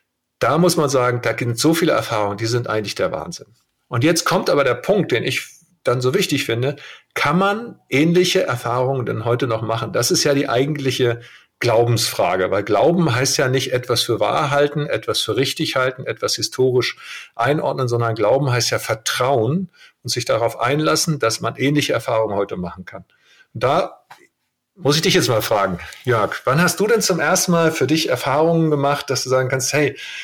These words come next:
das mit Gott ist nicht nur eine Geschichte, das ist nicht nur eine Idee, sondern da passiert was mit mir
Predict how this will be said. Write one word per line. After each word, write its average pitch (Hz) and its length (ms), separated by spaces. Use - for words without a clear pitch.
das 143 220
mit 135 120
Gott 160 200
ist - 100
nicht 139 140
nur 147 80
eine 123 120
Geschichte, 127 460
das 123 160
ist 127 80
nicht 135 120
nur 151 100
eine 131 80
Idee, 127 460
sondern 135 500
da 131 100
passiert 202 640
was - 240
mit 104 220
mir 98 400